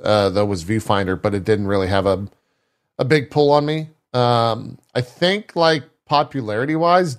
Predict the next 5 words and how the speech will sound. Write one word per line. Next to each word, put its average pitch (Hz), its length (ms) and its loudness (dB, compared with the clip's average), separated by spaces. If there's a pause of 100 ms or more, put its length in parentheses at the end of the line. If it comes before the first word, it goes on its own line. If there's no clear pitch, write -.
(120)
Dredge 110 1000 0
will 147 200 0 (320)
probably 139 800 -2 (320)
win 156 340 2
that 156 280 2